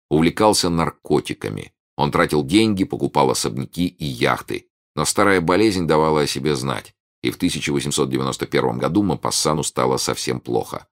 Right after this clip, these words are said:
Его мучили призраки и видения, и однажды он даже попытался убить себя, порезав горло ножом для бумаг. Родственники приняли решение поместить его в клинику для душевнобольных.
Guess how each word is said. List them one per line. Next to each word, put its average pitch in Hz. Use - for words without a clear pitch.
Его 76
мучили 80
призраки 80
и 73
видения, 67
и 67
однажды 69
он 60
даже 69
попытался 69
убить 82
себя, 58
порезав 64
горло 64
ножом 62
для 62
бумаг. 64
Родственники 95
приняли 87
решение 85
поместить 73
его 73
в -
клинику 76
для 69
душевнобольных. 65